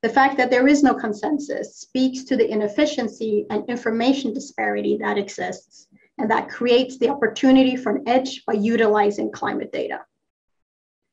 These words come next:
What will always be central to Capricorn's methodology is the focus on the raw data. Investors rely on proprietary research to make projections about the future performance of a company.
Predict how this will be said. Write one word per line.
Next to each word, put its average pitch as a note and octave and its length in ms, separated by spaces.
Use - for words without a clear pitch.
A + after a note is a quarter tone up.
What B3+ 160
will C4 180
always C4+ 280
be A#3+ 100
central A#3+ 500
to A3 120
Capricorn's A3 680
methodology A3 1000
is - 120
the A3 80
focus A3 460
on G#3 180
the G#3 80
raw G3+ 240
data. - 340
Investors C#4 640
rely A3+ 340
on G#3 100
proprietary A#3 800
research G#3 440
to - 140
make G#3 240
projections A3+ 640
about G#3+ 220
the - 80
future - 440
performance - 520
of - 100
a - 80
company. - 460